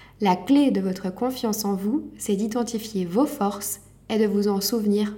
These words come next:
constamment. Pour découvrir vos forces, je vous invite à faire un test sur le site, euh, via caractère point org.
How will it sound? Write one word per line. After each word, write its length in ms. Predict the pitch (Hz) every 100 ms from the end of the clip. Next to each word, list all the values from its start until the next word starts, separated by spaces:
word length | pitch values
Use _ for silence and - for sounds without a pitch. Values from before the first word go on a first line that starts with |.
| -
constamment. 600 | - 220 220 214 196 175 - - - - - - - - - - - - - - -
Pour 80 | 233
découvrir 380 | 247 302 269 285
vos 140 | 233
forces, 440 | 196 196 202 - -
je 100 | 196
vous 200 | 208 220
invite 220 | 240 277 254
à 100 | 208
faire 200 | 240 208
un 80 |
test 420 | 185 214 247 - -
sur 160 | - 214
le 140 | 196
site, 320 | 196 254 254 - -
euh, 60 | 185 180
via 340 | 175 208 277 277
caractère 540 | 233 202 202 202 202
point 240 | 202 170 -
org. 380 | 170 220 240